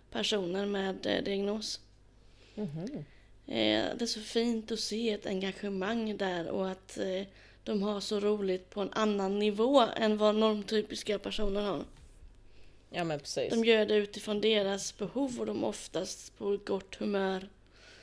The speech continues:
Speaker 1: Ja, jag tycker det är så underbart.
Speaker 2: Ja, det vill vi se mer av.
Speaker 1: Ja. Vi får, ehm, skaffa ett superlag.
Speaker 2: <laughs> Ja.
Speaker 1: Nu bor jag nog på fel plats här på, på landet, men, eh, ändå.
Speaker 2: Ja, men precis.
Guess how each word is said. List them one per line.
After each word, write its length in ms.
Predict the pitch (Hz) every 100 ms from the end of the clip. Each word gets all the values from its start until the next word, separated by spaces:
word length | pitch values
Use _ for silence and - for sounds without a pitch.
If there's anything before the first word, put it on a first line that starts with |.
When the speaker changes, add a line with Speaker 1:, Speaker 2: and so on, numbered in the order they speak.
| - - -
Speaker 1:
Ja, 120 | 214
jag 160 | 214
tycker 220 | 220 214 214
det 60 |
är 40 | 214
så 140 | -
underbart. 540 | - 196 185 190 185 - - - - - - - - - -
Speaker 2:
Ja, 240 | 151 156 -
det 120 | 226
vill 160 | 226 220
vi 100 | 208
se 160 | 208
mer 200 | 202 131 104
av. 140 | 113 - - - -
Speaker 1:
Ja. 260 | 233 233 277 - - - - - - - - -
Vi 100 | 208
får, 300 | - 214 214
ehm, 220 | 208 208 202 - - - - - - - - - - - - - - -
skaffa 260 | 220 220
ett 80 | 214
superlag. 760 | - 220 208 208 196 202 196 - - -
Speaker 2:
<laughs> 920 | 196 180 - - - 247 226 262 -
Ja. 340 | 240 220 254 294
Speaker 1:
Nu 180 | - 254
bor 260 | 247 262 226
jag 80 | 220
nog 120 | 220
på 80 | 220
fel 260 | - 196
plats 520 | 202 214 170 - 480 311
här 280 | 220 185 202
på, 280 | 214 214 220 -
på 80 |
landet, 380 | 220 190 175 190
men, 260 | 214 202 202
eh, 120 | 214
ändå. 180 | 247 226 - - - - - - - - -
Speaker 2:
Ja, 140 | - 277
men 160 | 262 254
precis. 400 | - - 160